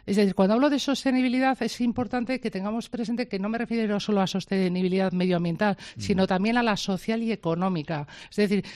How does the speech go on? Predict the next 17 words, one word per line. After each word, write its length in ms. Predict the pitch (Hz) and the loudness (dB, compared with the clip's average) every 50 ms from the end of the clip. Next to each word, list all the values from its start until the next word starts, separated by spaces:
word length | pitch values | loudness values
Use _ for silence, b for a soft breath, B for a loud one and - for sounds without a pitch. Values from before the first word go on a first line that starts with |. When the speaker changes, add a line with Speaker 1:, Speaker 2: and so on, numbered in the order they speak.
| B B B B | B B B B
Speaker 1:
desde 260 | 170 185 196 185 196 | 0 0 2 2 2
el 60 | 202 | 2
momento 320 | 202 202 214 233 - 277 - | 2 2 2 2 2 0 0
que 60 | 277 | 2
una 100 | 254 262 | 2 4
microempresa, 880 | 254 262 247 262 262 262 254 - 269 277 277 - - - 202 165 147 - - | 2 2 2 2 2 2 2 2 4 2 2 2 4 4 4 4 4 0 -2
eh, 160 | 190 190 185 | 0 0 0
está 220 | 190 - - 214 | 0 0 0 0
en 60 | 214 | 2
una 200 | 233 247 247 240 | 2 2 2 2
zona 380 | - - 254 254 247 214 180 - - | 2 0 2 2 4 2 2 2 0
en 160 | 185 185 180 | 0 0 0
riesgo 340 | - 196 226 233 233 226 240 | 0 0 0 0 2 0 2
de 340 | 240 240 240 233 233 233 220 | 2 2 2 2 2 2 2
despoblación, 920 | 220 226 - - - - 226 220 226 226 226 - - 254 262 254 254 269 - - _ | 0 0 -2 -4 -4 -4 -2 0 0 0 -2 -2 -2 -2 0 0 -2 -4 -6 -8 _
por 140 | 160 165 170 | -6 -6 -6
ejemplo, 500 | 170 - 233 240 240 - - 247 269 | -4 -4 -2 -2 -2 0 0 -2 -4